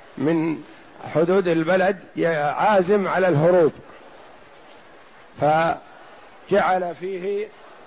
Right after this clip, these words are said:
دينارا أجرة لمن رده.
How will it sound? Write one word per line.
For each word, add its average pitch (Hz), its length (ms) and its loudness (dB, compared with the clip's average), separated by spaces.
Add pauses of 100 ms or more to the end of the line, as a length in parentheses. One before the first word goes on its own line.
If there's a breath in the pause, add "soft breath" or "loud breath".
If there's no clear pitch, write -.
(420)
دينارا 170 1040 -6 (480)
أجرة 180 480 4 (480)
لمن 170 220 -2
رده. 151 480 0